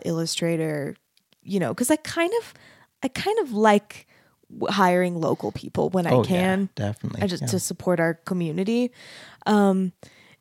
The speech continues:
Speaker 1: and I found a p-, couple of people, but, like, as soon as I found your profile, I just was, like, really moved by this st-,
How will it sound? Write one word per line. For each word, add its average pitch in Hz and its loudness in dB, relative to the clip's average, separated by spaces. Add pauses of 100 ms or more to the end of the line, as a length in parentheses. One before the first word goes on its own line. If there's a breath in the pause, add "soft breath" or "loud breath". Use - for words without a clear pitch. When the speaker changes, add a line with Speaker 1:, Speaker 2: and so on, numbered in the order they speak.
Speaker 1:
and 208 6 (120)
I 220 6
found 277 4
a 269 4
p-, - -8
couple 262 2
of 247 4
people, 202 4
but, 190 4
like, 190 2 (140)
as 208 -2
soon 269 2
as 233 4
I 190 4 (160)
found 190 2
your 185 2
profile, 170 2 (380 loud breath)
I 208 4
just 196 2
was, 180 -6
like, 180 0 (300)
really 247 4
moved 190 2
by 180 4 (340)
this - 0
st-, - -6